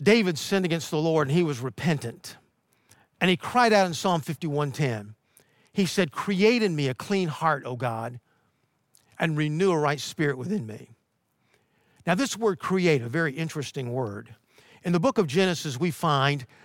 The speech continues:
when God created the world, we find two different wor-, words for the word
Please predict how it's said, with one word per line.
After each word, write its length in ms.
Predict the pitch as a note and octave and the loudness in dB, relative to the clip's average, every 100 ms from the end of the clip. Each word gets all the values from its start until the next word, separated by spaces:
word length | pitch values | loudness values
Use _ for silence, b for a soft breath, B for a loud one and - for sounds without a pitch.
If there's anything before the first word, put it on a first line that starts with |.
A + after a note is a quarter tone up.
| b - | b -6
when 140 | D3+ | 0
God 220 | F#3 G#3 | 2 2
created 280 | - G3 F3 | 2 0 2
the 80 | D3+ | 0
world, 400 | C3+ A#2 B2+ C#3+ | 0 -2 -2 -4
we 140 | G3 G#3 | -4 -4
find 340 | - F#3 E3 | 0 0 -2
two 360 | - A#3+ A#3 A3+ | -4 -4 -4 -2
different 340 | F3+ G3 D#3+ | -2 -2 -4
wor-, 400 | D3 D#3 C3+ C3 - | 0 0 2 -2 -4
words 380 | D3 C#3+ B2+ - b _ | 0 0 -2 -10 b _
for 220 | E3 C#3 - | -4 -4 -4
the 120 | D3+ | -2
word 380 | C3 D#3 G3 D#3+ | 0 0 0 -2